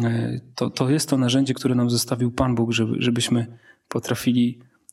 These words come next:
odnaj-, zob-, widzieć siebie w ciele, żebyśmy potrafili zobaczyć drugiego człowieka.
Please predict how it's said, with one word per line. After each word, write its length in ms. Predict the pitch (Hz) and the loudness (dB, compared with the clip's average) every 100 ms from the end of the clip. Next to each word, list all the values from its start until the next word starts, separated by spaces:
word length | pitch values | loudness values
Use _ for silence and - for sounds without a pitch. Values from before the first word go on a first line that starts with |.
| - - | -14 -4
odnaj-, 380 | 131 123 123 139 | 0 0 0 0
zob-, 320 | 131 120 139 | 0 0 0
widzieć 280 | 151 156 - | 2 2 0
siebie 320 | - 147 135 | 0 0 0
w 60 | - | 0
ciele, 300 | 135 120 113 | 0 0 0
żebyśmy 340 | 113 117 123 | -4 -4 -6
potrafili 400 | - 127 - 131 | -6 -6 -2 0
zobaczyć 420 | 135 127 123 123 | 0 0 0 0
drugiego 360 | 123 120 120 123 | 0 0 0 0
człowieka. 460 | 131 120 113 113 | 0 0 0 -2